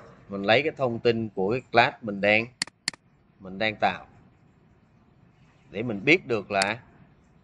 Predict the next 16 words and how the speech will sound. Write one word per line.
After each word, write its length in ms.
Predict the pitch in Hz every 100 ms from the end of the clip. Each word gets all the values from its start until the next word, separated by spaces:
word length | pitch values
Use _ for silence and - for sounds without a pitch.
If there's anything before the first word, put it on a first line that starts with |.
| _ _ _ - _ -
cái 180 | 107 147
mình 160 | 117
đang 160 | 104 104
xài 240 | 107 92
là 60 | 87
gì. 280 | 87 87 82 - _ _ _ _
Các 120 | 139
bạn 200 | 127 98
sẽ 160 | - 113
cộng 400 | - 107 95 104
thêm 300 | 127 123 120
một 160 | 110 92
cái, 240 | 117 127 156 _ _ _ _ _ - - -
cái 120 | 120 135
khoảng 280 | 113 101
trắng 260 | 127 120 165